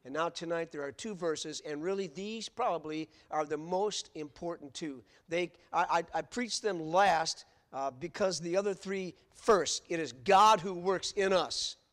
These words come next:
both to will and to do of His good pleasure. All we do is cooperate. We keep remembering now, He indwells us. He lives within us, and He is mightily at work. All we have to do is surrender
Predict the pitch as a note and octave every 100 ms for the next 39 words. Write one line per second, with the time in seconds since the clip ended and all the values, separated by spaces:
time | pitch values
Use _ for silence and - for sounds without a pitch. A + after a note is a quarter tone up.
0 | _ _ - G3 - F#3+ E3 G3+ G3+ F#3
1 | F3+ - C#3+ G3 F3 F3 C#3+ D#3 C3+ E3+
2 | F3+ C3+ A#2+ F#2+ _ _ _ E3 F3+ G3+
3 | B3 G3+ G#3 E3+ - E3 E3+ F#3+ - D#3
4 | D#3 - - C#3+ - F3 D#3 D#3+ A3+ A#3
5 | D#3 D3+ D3+ - - - - G#3 G#3+ G#3+
6 | G3+ _ _ F#3 F3+ F3+ F#3 - _ C3+
7 | D3 E3+ E3 C#3 B2 - _ - G3+ G3+
8 | G3+ F#3 _ - D3+ F#3+ F#3 - E3+ D#3+
9 | C#3 C#3+ - - - C3 E3+ C#3 C3 C3
10 | D#3 F3 F3 E3+ - C#3 B2+ C#3 D#3+ C#3
11 | - C#3+ D3 D3 C#3+ - B2+ D3 D3 -
12 | _ C3+ B2 - C#3+ D3 D3 C#3 C#3